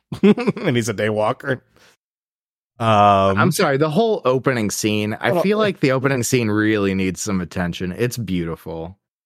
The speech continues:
Speaker 1: Yeah.
Speaker 2: Can I just go with, can I do this
Speaker 1: You
Speaker 2: real
Speaker 1: can,
Speaker 2: quick?
Speaker 1: you can go, you can
Speaker 3: Yeah.
Speaker 1: go with it.
Speaker 3: Which
Speaker 2: Okay,
Speaker 3: one are we
Speaker 2: all
Speaker 3: talking?
Speaker 2: right.
Speaker 3: Are we talking about the blood,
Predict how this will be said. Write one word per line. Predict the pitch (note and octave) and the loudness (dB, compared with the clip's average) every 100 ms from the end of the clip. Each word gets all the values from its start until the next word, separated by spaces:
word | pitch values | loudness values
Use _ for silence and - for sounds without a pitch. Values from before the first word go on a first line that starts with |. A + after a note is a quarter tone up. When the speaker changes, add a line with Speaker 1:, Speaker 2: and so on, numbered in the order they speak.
| _ - | _ 0
Speaker 1:
Yeah. | B2 A#2+ A#2+ C3 _ _ _ _ _ _ _ _ - | 4 4 2 -2 _ _ _ _ _ _ _ _ -6
Speaker 2:
Can | D#3 | -2
I | F3 | -2
just | G3 D#3 | -2 -2
go | F3+ F3 | -2 -2
with, | E3+ | -4
can | - E3+ | -4 -4
I | |
do | D3+ D#3 | -2 -2
this | D#3+ C#3 | 0 0
Speaker 1:
You | |
Speaker 2:
real | F3 | 2
Speaker 1:
can, | D#3+ | 2
Speaker 2:
quick? | D3 | 2
Speaker 1:
you | D#3+ | 2
can | B2 | 2
go, | A#2 | 2
you | A#2+ D#3 | 2 0
can | G3 | 2
Speaker 3:
Yeah. | |
Speaker 1:
go | G#2 F#2+ | 0 0
with | F#2+ G#2 | -4 -8
it. | G2 _ _ _ _ _ _ _ D3 | -10 _ _ _ _ _ _ _ -2
Speaker 3:
Which | E3+ | 0
Speaker 2:
Okay, | - | 0
Speaker 3:
one | G3+ | 0
are | |
we | E3+ | 0
Speaker 2:
all | D3+ | 0
Speaker 3:
talking? | C#3+ - | 0 0
Speaker 2:
right. | |
Speaker 3:
Are | D#4+ | 0
we | |
talking | D3 E3 | 0 0
about | C#3 | 0
the | A#2+ | -2
blood, | B2+ B2 D3 E3 | 0 0 0 -4